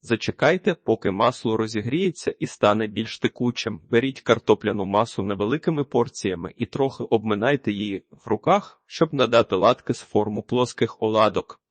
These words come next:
Потім обережно викладайте на сковороду. Велика кількість латкес найкраще смажити в кілька прийомів. Смажте приблизно півтори-дві хвилини з кожного боку, або поки латкес не стане золотистим і хрустким,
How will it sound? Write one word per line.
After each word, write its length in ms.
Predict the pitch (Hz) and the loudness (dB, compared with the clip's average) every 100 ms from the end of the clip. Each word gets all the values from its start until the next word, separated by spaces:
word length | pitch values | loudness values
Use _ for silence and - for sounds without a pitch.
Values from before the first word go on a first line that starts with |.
| _ - | _ 2
Потім 320 | 220 220 139 | 2 4 0
обережно 560 | 117 110 107 185 190 180 | 0 2 4 2 0 -2
викладайте 680 | 151 - 107 113 139 - 107 | -2 2 2 4 4 2 -2
на 120 | 110 | -2
сковороду. 720 | - - 202 123 101 87 87 _ - | -2 2 4 2 0 -6 -8 _ -6
Велика 420 | 104 113 147 190 | -2 0 2 2
кількість 520 | - 220 - 151 - | 2 -2 -2 -8 -2
латкес 520 | 113 143 165 - 139 110 | 4 4 4 -2 -4 -2
найкраще 540 | 107 - 113 117 123 | -2 0 0 0 -6
смажити 580 | - 110 110 117 110 107 | -4 2 2 2 -4 -4
в 100 | - | -6
кілька 340 | - 107 - | -4 -2 -2
прийомів. 720 | - 113 117 95 85 82 _ _ _ _ | -2 -2 -2 -4 -6 -14 _ _ _ _
Смажте 540 | - 202 107 113 - 113 | -6 2 2 2 2 0
приблизно 640 | 117 107 143 185 185 160 | 0 0 0 0 0 0
півтори-дві 640 | - - 113 131 139 117 | -2 0 0 0 -2 -4
хвилини 480 | - 107 110 147 127 | -4 -2 0 2 0
з 100 | - | -4
кожного 540 | - 117 117 107 107 | -2 0 0 -4 -2
боку, 460 | 104 113 104 - - | 0 0 0 -6 -6
або 300 | - 98 113 | -2 0 0
поки 300 | 107 104 - | 0 -2 -2
латкес 540 | 87 101 120 - 123 - | 0 0 0 -2 -4 -2
не 100 | 110 | -6
стане 380 | - 117 107 107 | -2 0 0 0
золотистим 720 | 107 104 - 110 - - 110 | -2 -4 -6 -8 -6 -6 -6
і 80 | 120 | -8
хрустким, 640 | - 110 - - 131 127 | -6 -8 -8 -8 -6 -6